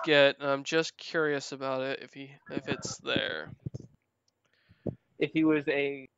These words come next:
Speaker 2: Oath of the Ancients paladin, then he would have had Undying Sentinel, which means he
Speaker 1: No, that's not what I'm looking for. No. Okay.
Speaker 2: Okay.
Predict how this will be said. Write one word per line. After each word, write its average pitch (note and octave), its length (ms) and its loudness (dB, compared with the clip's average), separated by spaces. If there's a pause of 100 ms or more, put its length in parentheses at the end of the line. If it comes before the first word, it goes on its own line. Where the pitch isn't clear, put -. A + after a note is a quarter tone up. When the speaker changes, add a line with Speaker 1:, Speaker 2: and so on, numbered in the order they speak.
(480)
Speaker 2:
Oath D#3+ 220 0
of D3+ 80 -2
the C3 140 -2
Ancients C3+ 420 -8
paladin, F#3+ 480 -4
then C3 220 -4
he C#3 120 -4
would C#3+ 200 0
have C3+ 100 0
had B2+ 340 -4
Undying A#2 520 -4
Sentinel, G#2+ 320 -4
which G#2+ 160 -4
means G#2+ 160 -8
he A2 140 -8 (360)
Speaker 1:
No, F3 240 6
that's E3+ 260 4
not F#3 160 8
what E3 140 6
I'm D3 140 4
looking C3+ 280 -6
for. C3+ 300 -4 (1040)
No. C3+ 180 2 (180)
Okay. E3+ 280 4
Speaker 2:
Okay. D3+ 160 -6